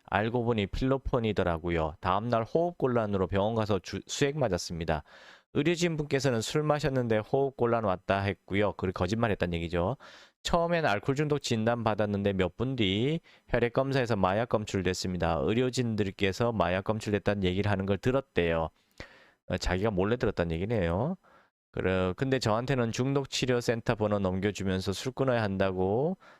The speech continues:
산이 너무 많아서 죽을 수 있다고 끝까지 술로 얘기해 주시더라고요. 간호사분들도 의사선생과 얘기하면서 마약 들으셨는데 계속 저한테는 한 면씩 와서 술 정만 끊어야 한다고 그러더라고요.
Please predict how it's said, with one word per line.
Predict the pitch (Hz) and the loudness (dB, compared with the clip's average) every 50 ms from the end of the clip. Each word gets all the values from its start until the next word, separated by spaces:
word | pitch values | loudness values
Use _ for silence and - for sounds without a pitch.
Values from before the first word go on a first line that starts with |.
| _ | _
산이 | - - - - 131 135 135 | -4 -2 -2 0 0 0 0
너무 | 127 104 92 95 101 | 2 2 2 2 2
많아서 | 98 101 107 107 104 | 0 0 0 -2 -2
죽을 | 101 - 107 107 117 | -4 -2 -2 -2 0
수 | - - 104 | 0 0 -2
있다고 | 92 - - 95 95 95 90 95 110 131 131 | -2 0 0 0 0 2 0 0 -2 -2 -2
끝까지 | - 107 95 - _ - - 104 107 110 120 131 139 | -2 -4 -4 -4 _ 0 0 0 2 0 0 0 -2
술로 | 139 - - 175 170 165 160 143 | -2 -2 -4 -2 0 0 2 2
얘기해 | 107 98 90 101 98 95 | 0 0 0 0 0 0
주시더라고요. | 85 - 85 - - - 92 95 95 104 113 104 90 92 120 147 - - - - - - - _ _ | -2 -6 -10 -6 -2 -2 0 0 0 0 0 2 2 2 0 -2 -4 -12 -20 -20 -20 -20 -20 _ _
간호사분들도 | - 104 101 110 110 - 139 131 117 123 120 113 104 110 110 101 117 107 | -2 -2 0 0 0 0 -2 0 0 -2 -2 0 0 0 0 0 0 0
의사선생과 | 101 92 110 113 123 127 117 117 113 104 95 | 0 0 0 0 0 -2 0 0 0 2 2
얘기하면서 | 95 95 92 107 110 113 110 113 104 98 92 92 - 107 92 | 0 0 0 -2 -2 0 0 0 0 0 -2 0 0 -2 0
마약 | 87 85 90 101 110 120 - | 0 0 2 0 0 -2 -2
들으셨는데 | - 110 104 107 104 - 107 95 90 90 87 87 87 98 123 123 92 80 - - _ _ _ _ _ _ _ | -2 0 0 0 0 0 -2 -2 -2 -2 -2 -2 -2 0 0 0 0 -2 -4 -10 _ _ _ _ _ _ _
계속 | - 113 107 127 - | -4 -2 -2 -2 -4
저한테는 | - - 98 90 90 98 110 120 - 147 131 120 127 131 135 139 - - - _ | -2 -2 0 0 2 0 -2 -2 -2 -2 0 0 0 -2 -4 -6 -10 -18 -20 _
한 | _ - 143 147 156 | _ -4 -2 0 0
면씩 | 160 160 160 156 - - 131 104 | 0 0 0 0 -2 0 0 2
와서 | 98 92 95 110 107 | 2 2 2 0 -2
술 | 107 - - - 147 135 | -2 -4 -4 -4 -2 0
정만 | 123 131 110 113 113 110 113 - | 0 0 0 0 0 -2 -2 -2
끊어야 | - 117 110 113 117 117 117 110 | -2 0 0 2 2 0 0 0
한다고 | 104 95 92 90 95 95 92 117 131 151 160 175 180 | 0 -2 0 0 0 0 0 0 0 0 0 -2 -2
그러더라고요. | - 98 98 87 92 92 87 87 90 87 80 78 | 0 0 0 2 2 2 2 2 2 2 0 -2